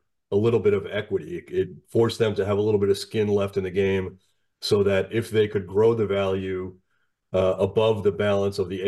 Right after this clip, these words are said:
A note, which is usually close to what the value of the property was at the time, they would participate in the upside. And it kept the owners engaged, knowing that they could turn a profit on some of those deals.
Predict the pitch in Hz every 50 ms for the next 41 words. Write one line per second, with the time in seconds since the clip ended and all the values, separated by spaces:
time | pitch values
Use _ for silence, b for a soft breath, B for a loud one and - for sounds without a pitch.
0 | 104 107 98 92 87 90 85 92 98 95 - 90 87 107 113 107 92 95 90 -
1 | - 107 101 98 98 - - 98 95 92 87 92 - _ _ _ _ _ _ _
2 | - 107 104 - 104 95 92 101 98 101 101 101 101 95 90 87 85 87 - -
3 | 101 95 95 95 - 98 92 90 95 92 90 87 - 87 92 90 - 92 - -
4 | - 110 107 104 98 98 95 87 90 - - _ _ _ _ _ _ - 110 110
5 | 113 113 113 113 107 95 - - 110 101 - - - 117 104 - 110 - - 104
6 | 98 98 95 80 90 95 90 90 87 90 101 90 - - - 92 85 85 85 80
7 | 78 92 92 90 - 117 110 - - 101 98 98 90 101 107 113 110 107 101 98
8 | 95 - - - - - _ _ _ _ _ _ _ - 104 107 104 - - 110
9 | 113 107 98 87 85 - - - 98 104 104 104 101 101 101 95 92 98 92 92
10 | - - 98 92 90 95 95 - _ _ _ _ _ _ _ _ - - 120 110
11 | 104 95 90 - - 110 104 104 101 - - 95 87 - 92 95 92 87 87 -
12 | 107 98 98 92 92 90 87 85 85 80 95 95 92 87 90 87 85 - - -
13 | b